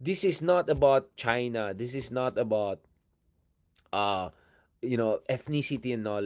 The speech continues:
Hindi naman dapat talaga to. Ang issue dito is national security. Ang issue dito is ginawang ginigina lang yung, yung sistema natin na kung sino lumilitaw nagiging... You, you get what I'm saying, guys?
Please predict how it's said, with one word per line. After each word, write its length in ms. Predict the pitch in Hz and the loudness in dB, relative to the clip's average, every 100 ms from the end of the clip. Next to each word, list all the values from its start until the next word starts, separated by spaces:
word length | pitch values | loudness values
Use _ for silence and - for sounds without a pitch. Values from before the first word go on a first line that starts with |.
| - | -4
Hindi 220 | 175 190 | -4 -2
naman 240 | 190 185 | 0 2
dapat 340 | 175 165 170 160 | 2 4 2 4
talaga 300 | 165 160 160 | 4 4 2
to. 240 | 156 - 139 - - - - | 0 0 -2 -6 -12 -12 -4
Ang 100 | 190 | -2
issue 240 | 220 214 | 0 -4
dito 220 | 185 196 | -4 0
is 160 | 185 151 | 2 2
national 340 | 156 147 151 | 0 -2 -4
security. 460 | 135 127 - 120 120 | -6 -6 -4 -2 -2
Ang 80 | 165 | -4
issue 240 | 196 196 | -4 -4
dito 240 | 170 - 135 | -4 0 2
is 320 | 127 - - _ _ _ _ | 2 -4 -12 _ _ _ _
ginawang 800 | - 143 196 196 185 185 175 160 151 _ _ _ _ _ - | -10 -2 4 6 6 4 -2 -6 -12 _ _ _ _ _ -12
ginigina 640 | 147 208 196 135 196 190 | -4 -2 0 0 2 6
lang 160 | 185 185 | 8 8
yung, 320 | 180 175 170 | 4 -2 -2
yung 200 | 170 170 160 151 | 0 -2 -2 -6
sistema 480 | - 156 165 156 147 | -6 0 0 2 0
natin 320 | 143 139 156 | -2 -2 -2
na 80 | 147 | -2
kung 160 | 156 156 | -4 -2
sino 240 | 165 170 | 0 0
lumilitaw 560 | 160 156 147 147 147 143 | 0 -2 -2 2 2 2
nagiging... 400 | 131 131 127 120 - - - _ - - | -2 -6 -6 -8 -10 -16 -20 _ -20 -16
You, 160 | 160 190 | -10 -8
you 160 | 440 | -4
get 140 | 523 605 571 | 4 6 6
what 80 | |
I'm 80 | 392 | 2
saying, 240 | 480 453 127 | 0 0 -2
guys? 480 | 101 87 - - | -2 -4 -12 -16